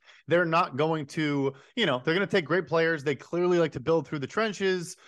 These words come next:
um, which again would apply to offensive line. But yeah, if not, that is kind of the beauty is, you know, I think Forbes will be a first rounder. But, I mean, yeah, there should be five, maybe six cornerbacks taken in the first round. And, and, you know, you talk to different teams, they have different p-, preferences. But,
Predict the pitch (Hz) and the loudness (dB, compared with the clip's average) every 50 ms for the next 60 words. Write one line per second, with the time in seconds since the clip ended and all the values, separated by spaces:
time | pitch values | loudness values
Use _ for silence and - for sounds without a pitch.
0 | - - 143 139 135 131 123 120 139 135 170 170 147 127 147 165 160 156 - 156 | -8 -4 -2 0 0 0 0 2 2 4 4 4 4 6 6 4 4 4 2 2
1 | 151 147 147 143 - 151 143 143 143 - 139 117 - 110 135 170 196 208 202 202 | 4 4 4 2 0 0 0 0 0 -2 -6 -10 -8 -2 0 2 4 4 4 2
2 | 190 170 175 165 165 - - - - - 240 254 247 185 - 156 180 202 214 208 | 2 2 2 2 0 -4 -16 -20 -6 0 2 2 2 2 0 0 2 2 2 2
3 | 175 170 202 208 226 233 233 208 - 220 208 175 143 127 170 202 190 175 156 151 | 0 -2 -2 -2 -2 -2 -4 -6 -6 -4 -4 -4 -2 0 0 2 2 2 2 2
4 | 151 147 143 139 - - _ _ _ _ _ 180 170 160 156 151 165 170 208 175 | 2 0 -2 -4 -8 -14 _ _ _ _ _ -2 0 0 2 2 0 0 -2 -2
5 | - - 185 190 180 160 120 139 156 165 170 175 160 - - 170 143 - 156 156 | -2 0 2 2 2 0 -2 -2 0 2 2 2 0 0 -2 -4 -4 -4 -2 -2
6 | 156 160 160 156 160 160 160 160 156 - - _ _ _ - 151 147 151 143 139 | -2 -2 0 0 0 0 0 0 -4 -6 -14 _ _ _ 0 0 0 0 0 -2
7 | 143 139 147 156 139 117 123 - - 175 175 156 - - 165 156 156 160 165 165 | -4 -2 0 0 0 0 0 -4 -4 -6 -6 -6 -2 0 2 4 4 4 4 2
8 | 160 131 151 165 151 143 - - - 190 170 - - - - - - 180 170 165 | 2 0 -2 -2 -4 -4 -4 -4 -4 -6 -6 -6 -10 -16 -2 2 4 4 6 6
9 | 143 151 143 - - - 160 135 151 151 139 127 - 160 160 - - 160 160 170 | 6 6 4 4 4 4 4 4 2 0 -2 0 0 0 0 0 2 2 4 4
10 | 175 160 139 127 127 131 127 143 135 127 123 - - - - 202 156 143 139 185 | 6 4 4 2 2 0 0 0 0 -2 -4 -8 -8 -2 2 2 4 4 4 4
11 | 185 147 160 175 170 - 151 139 - 175 170 170 160 151 156 139 151 151 - 147 | 4 4 2 0 0 0 -2 -2 0 0 2 2 2 2 0 0 -2 -4 -4 -6
12 | 135 - - 123 _ - 170 180 180 - 165 143 131 - 143 131 120 107 117 143 | -8 -8 -12 -14 _ 0 0 0 2 2 0 -2 0 2 2 2 2 4 4 6
13 | 139 135 131 | 6 4 2